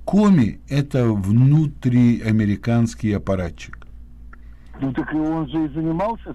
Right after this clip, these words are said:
Speaker 2: слежкой, его же аппарат занимался слежкой
Speaker 1: Да,
Speaker 2: в большей,
Speaker 1: но он занимался
Speaker 2: в большей
Speaker 1: слежкой.
Speaker 2: степени, чем, чем, э, чем, мне кажется, ну неизвестно, кто в большей степени, это нельзя сказать. Но
Speaker 1: Нет.
Speaker 2: точно так же, как и Ц Р У.
Speaker 1: Смотрите, нет, нет,
Speaker 2: Понимаете?
Speaker 1: не, не точно так же. Вот
Speaker 2: И
Speaker 1: смотрите
Speaker 2: он
Speaker 1: разницу.
Speaker 2: же,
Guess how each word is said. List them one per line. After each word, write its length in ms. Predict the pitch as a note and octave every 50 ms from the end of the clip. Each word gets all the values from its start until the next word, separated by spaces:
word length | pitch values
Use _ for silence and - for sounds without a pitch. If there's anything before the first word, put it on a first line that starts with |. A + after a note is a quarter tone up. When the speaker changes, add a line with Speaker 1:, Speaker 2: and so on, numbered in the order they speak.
| -
Speaker 2:
слежкой, 460 | - E3 D#3+ C#3+ A#2+ - - C#3 C3+ C3+
его 220 | C#3 C#3 D#3+ E3 C#3
же 180 | C3+ D3+ D3 - - - - - - -
аппарат 500 | - C3+ - D3+ D3 C#3+ E3+ G#3 A#3 G3 -
занимался 540 | E3+ E3 D#3+ D#3 D3+ C#3+ C3+ A#2+ - C#3 B2+ -
слежкой 240 | - C#3 B2 A2+ G2+
Speaker 1:
Да, 180 | G#2 G#2+ G2+
Speaker 2:
в 40 | G2
большей, 220 | - - F#2+ F#2 G2+
Speaker 1:
но 120 | A2 A#2+ C3+
он 100 | C#3 C3+
занимался 560 | C3+ C#3 C3 C3+ C3+ C3+ C#3 C3+ A#2+ - A#2+
Speaker 2:
в 40 | D#3
большей 100 | F#3+ - A#2
Speaker 1:
слежкой. 420 | A#2+ B2+ A#2 - - - B2 B2 A#2
Speaker 2:
степени, 220 | A2 G3 F#3 F#3 D#3+
чем, 280 | - F#3 F#3 F3 E3 - - - - - - -
чем, 300 | - - F3+ F3 E3+ F3
э, 420 | F3 F3 E3 D#3+ D#3 D#3 D#3+ D#3+ D#3 -
чем, 160 | - D#3+ D#3+
мне 140 | D#3+ E3+ E3
кажется, 360 | E3+ F3+ E3+ - E3+ E3+ D3+ - - -
ну 140 | F#3 G#3
неизвестно, 520 | G#3 G#3 A3 G#3 F#3 G3+ G#3+ - A3 E3+ D#3
кто 180 | D3+ - F3+ E3+ D3+
в 60 | D3
большей 300 | D#3+ D#4+ D#3 D#3 D#3+ E3 -
степени, 340 | - G3 F#3 - E3 D3 D#3
это 160 | D3 C#3 D#3+
нельзя 340 | D3+ D3+ D3+ D#3 C#3+ D#3 D3 B2+
сказать. 400 | - - D3+ C#3 C3+ C#3 - - - - - - B2+ B2+ B2+ C3
Но 140 | - B2 B2
Speaker 1:
Нет. 120 | A2+ -
Speaker 2:
точно 300 | - F#3 E3+ - G3+ F#3+
так 180 | - G3 F#3+ F3
же, 100 | E3+ F#3+ -
как 160 | G3 F#3 -
и 60 | G3 F#3 -
Ц 80 | - G#3
Р 160 | A3 A3+ A#3
У. 280 | B3+ C4 C4 A3+ B2 - - - - -
Speaker 1:
Смотрите, 580 | - - - A2+ A#2 G#2 G#2 A2 - - - -
нет, 80 | - -
нет, 100 | G2+ A#2
Speaker 2:
Понимаете? 440 | A#2 A2+ G2+ G#2+ G#2+ F#2+ F2 F2+ G#2
Speaker 1:
не, 60 | A#2+
не 240 | C3 C3 C3 C3 B2+
точно 460 | C3 D#3 D3 B2 - - - G2 F2
так 260 | - - D#2 D2+ D#2
же. 80 | D#2+ E3
Вот 240 | E3 E3 - B2 D#3+
Speaker 2:
И 60 | D3+
Speaker 1:
смотрите 440 | C#3 C3+ B2+ C3 D3 D3 C#3+ C#3+ C3+
Speaker 2:
он 60 | B2
Speaker 1:
разницу. 360 | B2+ A#2+ - G3+ F#3 - F3+ G3
Speaker 2:
же, 200 | G3 F#3+ E3